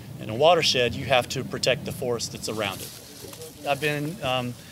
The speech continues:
exploring these woods for the last decade and leading tours and talking to people about it, trying to explain what's going on with the lawsuit, trying to explain what's going on, the difference between Entrenchment Creek Park and,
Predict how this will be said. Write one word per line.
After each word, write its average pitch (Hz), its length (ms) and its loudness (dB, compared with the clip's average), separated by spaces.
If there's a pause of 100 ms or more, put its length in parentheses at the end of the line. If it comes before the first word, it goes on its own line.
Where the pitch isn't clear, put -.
(160)
exploring 165 480 0
these 147 220 -4
woods 151 240 0
for 147 120 -6
the 131 120 0
last 131 260 -2
decade 147 540 0
and 117 180 -4 (300)
leading 143 280 -4
tours 143 600 -2
and 113 260 -6
talking 135 320 0
to 143 80 -4
people 147 380 -4
about 139 340 2
it, 143 140 -2 (260)
trying 135 220 -2
to 127 100 -4
explain 165 540 2
what's 160 160 2
going 170 260 0
on 165 160 4
with 170 80 4
the 165 80 2
lawsuit, 165 580 2
trying 135 200 -2
to 131 80 -6
explain 160 460 2
what's 156 160 -2
going 160 280 0
on, 175 80 -4
the 135 100 -4
difference 165 440 0
between 160 320 -4
Entrenchment 156 440 -6
Creek - 220 -8
Park 170 380 4
and, 139 160 0